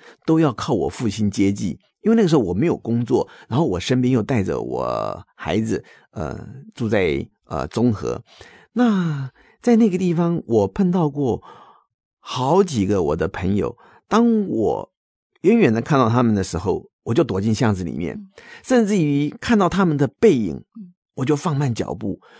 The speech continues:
Speaker 1: 我连靠近都，都不敢靠近他们，
Speaker 2: 嗯。
Speaker 1: 我完全把我自己封闭起来。我甚至于要说，其实是这个孩子救了我，因为我在那个时候我的想法是，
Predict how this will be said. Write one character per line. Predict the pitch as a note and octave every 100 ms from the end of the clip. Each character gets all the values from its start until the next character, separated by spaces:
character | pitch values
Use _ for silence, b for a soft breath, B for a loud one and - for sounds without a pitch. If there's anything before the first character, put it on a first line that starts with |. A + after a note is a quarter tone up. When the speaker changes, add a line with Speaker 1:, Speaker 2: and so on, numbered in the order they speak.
| b
Speaker 1:
我 | - C3
连 | B2 B2 C#3 E3+ - _ _ _ _ _
靠 | - A3 F3+
近 | D3+ C3+ -
都， | C3+ C3+ - _ - _ _ _ _
都 | G3+
不 | G3 B3
敢 | - -
靠 | - G#2+
近 | G#2
他 | G2 F2
们， | B1 - -
Speaker 2:
嗯。 | G#2 -
Speaker 1:
我 | A2+
完 | A2 G3
全 | F3+
把 | D3
我 | B2+ F#2+
自 | F2+
己 | -
封 | - A#2+ A2+
闭 | G#2+
起 | -
来。 | G1+ G1+ - _ b b b b b b b _ _ _
我 | -
甚 | D#3 A#3
至 | F3+
于 | D#3+
要 | D3 C3+
说， | A#2 B2+ A#2+ A#2+ _ _ _ _ _
其 | - F3+
实 | F3
是 | F#3
这 | F#3
个 | D#3+
孩 | B2+ G#2+ B2+
子 | A#2
救 | G2+ A#2+
了 | F#2 E2+
我， | G1+ - _ _ _ _ -
因 | G3+ G3+
为 | G3 C3 - _ _ _ _ _
我 | C3+
在 | D3+ A3+
那 | B3 B3+
个 | C3
时 | - G#2+
候 | A2 C#3+
我 | G2
的 | G#2
想 | - A2
法 | B2+ -
是， | -